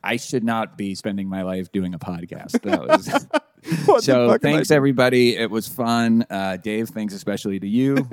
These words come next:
Speaker 1: You know, <laughs> two hundred and sixteen episodes is nothing to be ashamed of.
Speaker 2: <laughs> Uh, no, but so, I'm,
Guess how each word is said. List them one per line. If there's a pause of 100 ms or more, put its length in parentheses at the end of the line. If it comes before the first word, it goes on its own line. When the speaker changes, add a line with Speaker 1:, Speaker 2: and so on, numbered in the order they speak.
(140)
Speaker 1:
You
know,
<laughs>
two
hundred
and
sixteen
episodes
is
nothing
to
be
ashamed
of.
Speaker 2:
<laughs> (1000)
Uh,
no,
but
so, (540)
I'm,